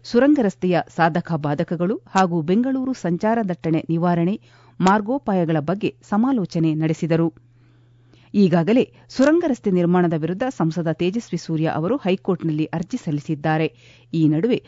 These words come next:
ಉಪಮುಖ್ಯಮಂತ್ರಿಯವರನ್ನು ಭೇಟಿಯಾಗಿ ಸುದೀರ್ಘ ಚರ್ಚೆ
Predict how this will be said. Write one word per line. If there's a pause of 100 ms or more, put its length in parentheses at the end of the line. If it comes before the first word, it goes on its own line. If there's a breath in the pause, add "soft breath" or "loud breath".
(200 soft breath)
ಉಪಮುಖ್ಯಮಂತ್ರಿಯವರನ್ನು
ಭೇಟಿಯಾಗಿ (260 soft breath)
ಸುದೀರ್ಘ (140)
ಚರ್ಚೆ